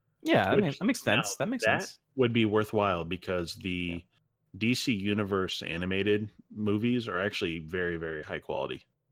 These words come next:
Speaker 2: They do really good work there. And, uh, I think Ninja Batman,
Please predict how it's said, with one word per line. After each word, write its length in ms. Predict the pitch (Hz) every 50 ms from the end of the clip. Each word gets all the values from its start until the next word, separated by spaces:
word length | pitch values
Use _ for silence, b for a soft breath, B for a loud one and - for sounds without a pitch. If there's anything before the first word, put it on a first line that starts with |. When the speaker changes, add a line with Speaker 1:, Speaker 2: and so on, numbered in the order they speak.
| _ _ _ _
Speaker 2:
They 140 | - 92 95
do 300 | 90 95 92 90 87 82 78 -
really 320 | 92 95 92 92 87 87
good 160 | 78 82 78
work 220 | 78 76 76 76 - _ -
there. 300 | 78 76 76 76 80 95 110 - -
And, 360 | 87 85 82 80 80 80 80
uh, 240 | 80 78 78 78 76 - B B B B B B B B
I 60 | 107
think 160 | 104 120 107 90
Ninja 340 | 92 101 104 101 95 92
Batman, 480 | 80 85 85 85 - 95 101 104 104 101